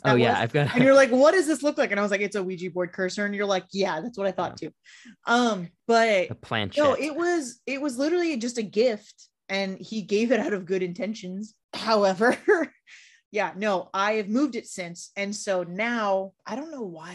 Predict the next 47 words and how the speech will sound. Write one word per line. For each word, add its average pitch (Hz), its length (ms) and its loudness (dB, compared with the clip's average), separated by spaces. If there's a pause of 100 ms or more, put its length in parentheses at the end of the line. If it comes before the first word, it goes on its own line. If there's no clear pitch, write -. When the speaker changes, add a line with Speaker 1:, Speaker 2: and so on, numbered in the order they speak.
(100)
Speaker 2:
I 175 60 -10
moved 160 340 -14
it. 151 200 -16 (200)
I - 20 -20
can't 214 240 -10
remember, 180 380 -14 (100)
but 208 120 4
I 208 80 4
moved 269 240 2
it 277 100 -2
out 208 160 0
of 208 80 -2
that 196 240 -2
drawer. 160 400 -14 (240)
Um, 170 320 -8
and 185 180 -8
so 190 160 0
it's 180 160 0
been 247 280 0
in 226 380 -4
this 214 280 -2
closet, 175 600 -2
like, 165 240 -8 (480)
not 160 180 -8
the 170 60 -10
one 208 120 -2
behind 220 320 -2
me, 170 180 -8
the 170 80 -8
big 170 160 -4
closet, 156 340 -10
but, 175 160 -2
like, 170 200 -2 (300)
the 202 80 2
Speaker 1:
Yeah, 190 40 0
Speaker 2:
one 208 120 6
Speaker 1:
in 208 60 0
the 196 60 0
Speaker 2:
that's 190 100 -2
in 202 60 -4
Speaker 1:
hallway. 196 300 -4
Speaker 2:
between. 185 340 -10
Yeah, 247 220 6
it's 196 120 2
in 226 60 -2
the 185 80 -4
hallway. 156 300 -4